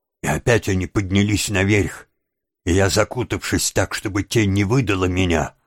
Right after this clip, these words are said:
опять подслушивала у двери. Первое, что я услышала, были слова Монкса. Итак, единственные доказательства, устанавливающие личность мальчика,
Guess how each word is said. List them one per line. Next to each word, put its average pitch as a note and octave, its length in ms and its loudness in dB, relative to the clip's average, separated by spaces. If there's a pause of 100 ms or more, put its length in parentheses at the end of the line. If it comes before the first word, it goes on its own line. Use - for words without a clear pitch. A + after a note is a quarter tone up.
(460)
опять A2+ 380 0
подслушивала G2 800 -2
у E2 80 0
двери. D#2 480 -2 (680)
Первое, F#2+ 400 0
что - 180 -8
я F#2+ 140 -2
услышала, F2+ 720 -4 (380)
были A2+ 260 2
слова A2 400 0
Монкса. G#2 580 -4 (840)
Итак, - 640 -2 (460)
единственные G2+ 1000 0
доказательства, G2 920 -2
устанавливающие G2+ 1160 0
личность G#2 640 -2
мальчика, A#2+ 680 -2